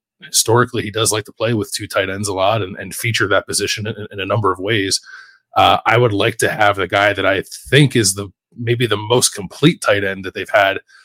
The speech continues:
during the Ryan Day era. Like, Jeremy Ruckert and Cade Stover were better receivers. I don't think either one of them was close to as good of a blocker as Luke Farrell is. And I think Luke Farrell was probably an underrated receiving threat as a, as a tight end. So I think he'd be a tremendous addition to this current roster.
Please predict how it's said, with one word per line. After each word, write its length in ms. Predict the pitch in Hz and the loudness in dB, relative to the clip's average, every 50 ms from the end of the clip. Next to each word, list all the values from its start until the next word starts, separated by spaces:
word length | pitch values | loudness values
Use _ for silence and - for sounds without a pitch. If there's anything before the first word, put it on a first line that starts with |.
| _ _ _ _ - | _ _ _ _ 2
during 180 | 113 110 107 104 | 4 4 4 4
the 80 | 95 | 2
Ryan 300 | 90 104 101 101 95 92 | 0 0 0 0 0 -2
Day 160 | 90 98 98 | -2 -2 -2
era. 260 | 92 87 92 98 107 104 | -2 0 0 0 0 0
Like, 140 | 101 98 | 0 -2
Jeremy 240 | - - 131 123 113 | -2 -2 0 2 2
Ruckert 280 | 107 113 120 - 131 110 | 2 2 2 0 0 -2
and 120 | 104 95 | -4 -4
Cade 180 | - 117 107 - | -4 -4 -4 -2
Stover 300 | - - 110 107 107 104 | -2 -2 -2 -2 -2 -2
were 100 | 104 90 | -2 -4
better 240 | 80 104 104 101 95 | -4 -4 -4 -4 -4
receivers. 640 | 90 82 - - 131 123 110 92 92 98 98 - - _ _ _ _ _ _ _ _ - | -2 -2 0 2 2 2 0 0 0 -2 -2 -4 -8 _ _ _ _ _ _ _ _ 0
I 40 | 110 | 0
don't 100 | 107 104 | 2 2
think 120 | 110 104 | 2 2
either 200 | 107 110 98 92 | 2 2 2 2
one 160 | 85 110 117 | 0 0 -2
of 80 | 113 101 | -2 -2
them 180 | 98 92 95 95 | -2 -6 -4 -4
was 80 | 90 - | -6 -4
close 200 | - 110 95 - | -4 -4 -4 -4
to 100 | - 101 | -4 -6
as 80 | 95 | -6
good 140 | 92 - 104 | -6 -6 -6
of 80 | 92 87 | -4 -4
a 40 | |
blocker 380 | 82 101 101 104 107 - 104 95 | 0 2 2 2 2 2 0 -4
as 140 | 92 87 90 | -6 -6 -8
Luke 160 | 92 87 - | -10 -10 -6
Farrell 340 | - 104 92 92 92 92 92 | -2 -2 0 0 -2 -4 -6
is. 260 | 92 98 101 - - _ _ _ _ _ _ - | -4 -4 -4 -4 -4 _ _ _ _ _ _ -2
And 120 | - 107 104 | 0 2 2
I 40 | |
think 240 | 104 - 120 107 - | 4 2 2 0 0
Luke 160 | 110 110 104 | -2 -4 -2
Farrell 260 | - - 107 107 110 104 | 2 4 4 4 4 4
was 80 | 101 | 2
probably 240 | - 120 113 107 107 | 0 -2 -2 -2 -2
an 60 | 104 - | -2 -2
underrated 480 | 117 113 107 101 98 101 117 143 - | 0 2 2 2 2 2 2 2 2
receiving 380 | - 143 - 165 160 156 165 151 | 0 0 2 2 2 2 0 0
threat 240 | - 170 170 165 - - - | 4 4 4 4 4 0 -4
as 120 | 160 139 | -2 -2
a, 40 | 160 - | -2 0
as 100 | - 143 | 0 0
a 60 | 156 147 | 0 2
tight 220 | - 165 165 165 | 2 4 4 4
end. 180 | 165 170 170 - | 4 2 2 2
So 360 | - 131 113 110 107 101 _ _ _ _ _ _ _ - | 2 2 2 2 0 -2 _ _ _ _ _ _ _ 0
I 100 | 113 107 | 0 2
think 160 | - 131 113 | 2 2 2
he'd 100 | 117 101 | 2 0
be 120 | 110 107 | 0 0
a 40 | 98 | 0
tremendous 440 | - - 104 104 107 101 95 - - | 0 -2 -4 -4 -2 -2 -2 -2 -2
addition 320 | 90 87 87 - 95 87 | -4 -4 -6 -6 -6 -8
to 80 | - 95 | -10 -10
this 140 | 87 87 - | -10 -8 -6
current 260 | - 92 87 78 - | -4 -4 -4 -4 -6
roster. 400 | 90 87 - - - 113 113 | -6 -6 -6 -6 -6 -8 -10